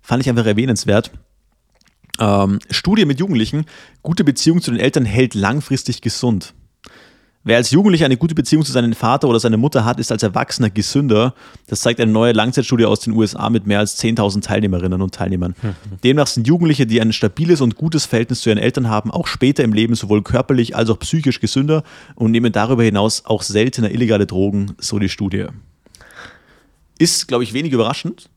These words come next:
Speaker 1: so.
Speaker 2: Ja.
Speaker 1: Aber ich find es mal mega cool, dass sowas aufgegriffen wird, weil, was hören, was hörst du heute in den, immer für Familienbilder?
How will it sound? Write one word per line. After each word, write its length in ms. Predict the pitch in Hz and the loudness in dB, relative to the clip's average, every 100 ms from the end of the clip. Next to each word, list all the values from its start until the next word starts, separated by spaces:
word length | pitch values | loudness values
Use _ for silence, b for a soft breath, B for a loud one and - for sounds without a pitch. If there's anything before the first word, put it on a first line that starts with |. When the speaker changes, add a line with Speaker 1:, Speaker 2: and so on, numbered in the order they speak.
| - | -12
Speaker 1:
so. 340 | - 120 185 - | -4 -2 -2 -6
Speaker 2:
Ja. 320 | 117 113 135 | -4 -4 -4
Speaker 1:
Aber 420 | 131 156 135 131 - | -2 0 2 0 -2
ich 100 | - | -6
find 160 | 143 123 | -4 -4
es 120 | - | 0
mal 120 | 110 | 0
mega 240 | 107 135 127 - | 2 0 0 0
cool, 180 | 131 113 | 0 2
dass 140 | 104 | 0
sowas 180 | 117 110 | 0 -2
aufgegriffen 480 | 131 110 107 - 101 | -2 -2 -4 -2 -2
wird, 180 | 117 - b b | -4 -6 b b
weil, 420 | - 107 127 147 | -2 2 2 2
was 180 | 127 113 | 2 2
hören, 220 | 117 113 | 2 2
was 200 | 117 110 | 2 2
hörst 180 | 120 117 | 0 0
du 60 | 104 | 0
heute 260 | 113 - | 0 2
in 240 | 127 123 120 | 0 0 -2
den, 140 | 120 | 0
immer 440 | 123 135 123 117 113 | 0 2 2 2 -2
für 120 | 113 | -4
Familienbilder? 580 | 117 131 135 131 135 | -2 0 0 0 -2